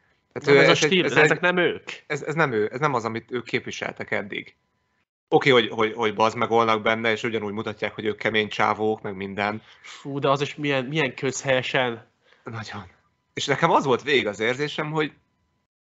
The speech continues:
Speaker 1: ez, ha egy, egy kabaré lenne, még annak is megfelelne. Tehát, hogy minden olyan klisé dolgot beletettek, hogy ú, a
Speaker 2: Igen.
Speaker 1: végén, végén részegen felé,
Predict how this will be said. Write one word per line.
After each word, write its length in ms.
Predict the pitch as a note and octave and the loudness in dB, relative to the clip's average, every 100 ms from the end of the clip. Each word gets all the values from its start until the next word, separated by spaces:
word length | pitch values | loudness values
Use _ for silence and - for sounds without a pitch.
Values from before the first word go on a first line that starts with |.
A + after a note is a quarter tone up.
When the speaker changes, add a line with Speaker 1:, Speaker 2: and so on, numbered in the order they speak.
| _ _ _ | _ _ _
Speaker 1:
ez, 240 | - D3+ - | 0 2 0
ha 80 | |
egy, 160 | A2 A2 | -10 -10
egy 200 | A2+ A2 | -12 -10
kabaré 460 | - D#3+ A#2 G2 F#2+ | -2 0 0 -2 -4
lenne, 580 | F2+ F#2+ G#2 E3 F#3+ _ _ _ _ _ | -10 -8 0 0 -2 _ _ _ _ _
még 160 | - D#3+ | -2 2
annak 240 | D#3+ G2+ | 2 0
is 120 | A#2+ | -8
megfelelne. 560 | - A2+ - A#2 A2+ A2+ | -6 -8 -6 -10 -8 -10
Tehát, 340 | G#2+ - - | -16 -16 -10
hogy 120 | D#3 D#3 | -6 0
minden 320 | E4 E3+ B2 | 0 2 0
olyan 280 | C#3 A#2+ A2+ | 2 0 -2
klisé 380 | D#3 D#3 - | -6 -6 -4
dolgot 580 | A2 A#2 B2 A#2 A#2+ A#2+ _ - _ - - - _ _ - | -4 0 0 2 2 0 _ -20 _ -20 -20 -20 _ _ -2
beletettek, 720 | A2+ B2+ B2 C3 C3 E3 D3 | 4 4 4 0 0 -2 -2
hogy 220 | - C3+ B2 - - | 0 -2 -2 -10 2
ú, 40 | |
a 20 | A#3+ | 4
Speaker 2:
Igen. 280 | F3+ A#3 | 8 6
Speaker 1:
végén, 340 | E3 E3+ C#3+ C3+ - | 6 2 2 0 -2
végén 360 | D#3+ E3 D3 C#3 | 2 2 4 2
részegen 460 | D#3+ D3 - C3 | 2 -2 0 2
felé, 340 | A#2+ - C#3 | 2 4 4